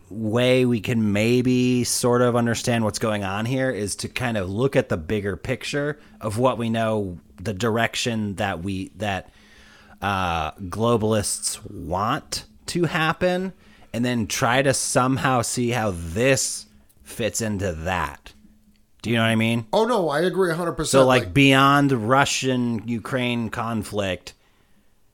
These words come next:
Speaker 1: like, well, wh-, how is that after that happens, and what might come out of that,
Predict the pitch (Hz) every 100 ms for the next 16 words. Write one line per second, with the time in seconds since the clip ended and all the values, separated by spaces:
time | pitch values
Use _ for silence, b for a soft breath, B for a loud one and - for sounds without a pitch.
0 | _ 98 98 95 117 113 104 107 113 -
1 | 143 165 160 120 135 127 123 - - -
2 | 127 143 147 131 117 98 113 104 107 95
3 | 92 - - - 104 104 131 117 131 127
4 | - 127 120 110 101 104 98 -